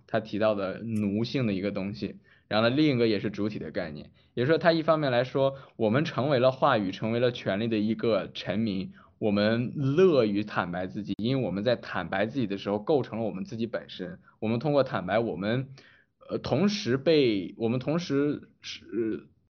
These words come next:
被动的又积极的去塑造了我们自己的主体，然后这是他用的这个双关词，就 subject，subject，对。然后在八十三，呃，新的自然段，但是坦白是一种话语的仪式，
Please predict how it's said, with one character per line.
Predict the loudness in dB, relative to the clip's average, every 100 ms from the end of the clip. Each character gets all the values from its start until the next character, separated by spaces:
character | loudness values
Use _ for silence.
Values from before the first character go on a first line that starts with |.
| _
被 | 4 4 4
动 | 2
的 | 4
又 | 2 0
积 | -2 -4
极 | 0 0
的 | 0 -2
去 | -4
塑 | -4 -2
造 | 0 0
了 | 0
我 | -4
们 | -4 -4
自 | -4
己 | -4
的 | -6
主 | -8
体， | -8 -8 -10 _ _ _
然 | 0 2
后 | 0
这 | -2 -4
是 | -2
他 | 0 0
用 | 0
的 | -2
这 | -4
个 |
双 | -2 -4
关 | -4 -8
词， | -10 -8
就 | -2
subject，subject， | 0 0 -2 -6 -8 -10 -14 -18 _ _ _ _
对。 | -12 -12 -16 _ _ 0
然 | 2
后 | 4
在 | 6 6
八 | 6 4
十 | 2
三， | -4 -4 -6 -14 _ _ _
呃， | 0 4 4 2 -2
新 | -4 0
的 | 0
自 | 0
然 | 0
段， | 0 4
但 | 4
是 | 4 -2
坦 | 0 0
白 | 2 2
是 | 0
一 |
种 | 0 0
话 | 2 2
语 | 2
的 |
仪 | -2 -6
式， | -6 -2 -4